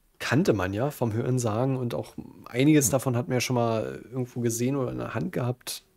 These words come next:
Speaker 1: Boah, d-, deswegen war das jetzt interessant, was die so als, äh, Voraussetzung haben. Das fand ich spannend.
Speaker 2: Hm. Äh, also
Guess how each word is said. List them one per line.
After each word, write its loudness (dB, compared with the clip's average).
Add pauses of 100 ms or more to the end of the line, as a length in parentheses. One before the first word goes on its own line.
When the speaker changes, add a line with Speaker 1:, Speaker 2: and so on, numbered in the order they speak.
(1500)
Speaker 1:
Boah, -4
d-, -8
deswegen 0
war 6
das 4
jetzt 2
interessant, 0
was -4
die 0
so -4
als, 2
äh, -4
Voraussetzung -2
haben. -4 (200)
Das -6 (560)
fand -4
ich -6
spannend. -8 (2000)
Speaker 2:
Hm. 6 (840)
Äh, 0 (240)
also 8